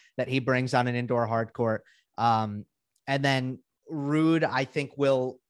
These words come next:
uh, he belongs there, and I'm really happy he made it. And, and he's the, uh, big tour version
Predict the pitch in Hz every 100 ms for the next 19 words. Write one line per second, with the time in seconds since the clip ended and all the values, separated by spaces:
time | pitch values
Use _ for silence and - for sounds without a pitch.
0 | _ _ _ _ - 135 151 180 180 196
1 | 196 151 - 110 92 95 123 131 139 180
2 | 175 151 160 156 143 139 131 135 117 95
3 | 117 120 123 120 151 160 - 147 131 127
4 | _ _ _ 120 123 123 - 117 107 -
5 | _ _ _ _ _ 175 190 175 156 151
6 | _ _ _ _ _ _ _ - 180 180
7 | 170 175 - 117 139 175 160 135 110